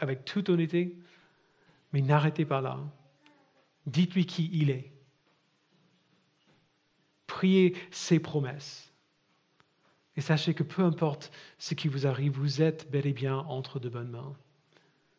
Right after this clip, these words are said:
Si on a le moindre doute que ce soit le cas, on n'a qu'à regarder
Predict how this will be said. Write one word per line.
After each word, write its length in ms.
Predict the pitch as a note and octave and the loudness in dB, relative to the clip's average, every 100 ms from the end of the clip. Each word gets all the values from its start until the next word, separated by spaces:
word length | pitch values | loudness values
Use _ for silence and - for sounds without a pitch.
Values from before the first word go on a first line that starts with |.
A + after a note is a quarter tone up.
| _ _ _ | _ _ _
Si 240 | - E3 | -4 0
on 120 | D3+ | 2
a 120 | D#3 | 2
le 60 | C#3+ | 4
moindre 480 | C#3+ D3+ F3 F3 D#3+ | 4 4 4 4 2
doute 480 | C#3+ A#2 - - - _ _ _ _ _ | -2 -6 -12 -18 -20 _ _ _ _ _
que 80 | - | -6
ce 120 | C#3+ C#3+ | -4 -4
soit 180 | - | -4
le 100 | C#3 | -4
cas, 300 | C3 C#3 D3+ D#3+ - - - _ _ _ _ _ _ _ _ _ _ _ _ _ - | -2 -2 -2 -6 -12 -20 -20 _ _ _ _ _ _ _ _ _ _ _ _ _ -4
on 60 | C#3 | 2
n'a 120 | D3 | 2
qu'à 140 | D3 | 2
regarder 540 | B2 C#3+ D3 D3 C#3+ | 0 2 4 4 2